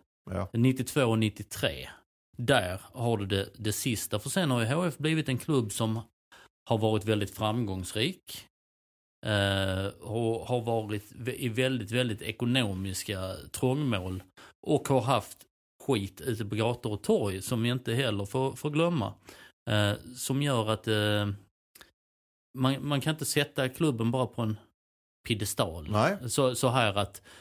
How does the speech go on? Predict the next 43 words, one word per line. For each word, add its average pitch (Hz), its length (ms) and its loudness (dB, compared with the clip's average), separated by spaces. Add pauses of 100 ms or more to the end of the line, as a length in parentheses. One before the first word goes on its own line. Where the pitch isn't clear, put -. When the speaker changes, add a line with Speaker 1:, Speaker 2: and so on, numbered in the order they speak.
(920)
Speaker 2:
här 123 300 2
är 107 100 0
det, 104 260 0
det 104 120 -2
är 113 100 4
bra. 101 540 0 (600)
Precis 127 280 0
som 104 180 -4 (360)
<laughs> 131 300 -8
mytbilden 147 680 4
runt 123 140 2
Hammarby 120 480 2
är 107 40 4
mycket 165 240 2
starkare, 135 540 2
för 120 100 -6
de, 117 320 -2
de 117 220 2
har 151 160 4
ju 147 60 4
haft 151 200 2
sitt 117 260 0
ekonomiska, 101 680 -2
de 107 160 0
har 120 60 2
haft 123 140 -2
sitt, - 420 -6
sitt 107 220 -4
skit 98 340 -4
och 110 60 -8
så, 110 160 -2
men 104 140 -2
det 117 60 -2 (140)
är 131 40 0
ändå 139 200 0
liksom 110 320 -4 (520)
tjo 123 260 4
och 113 80 4
tjim 104 320 2
och 95 120 -6
klackarna 101 560 -2
i 98 220 -2
Speaker 1:
Mm. 110 120 -10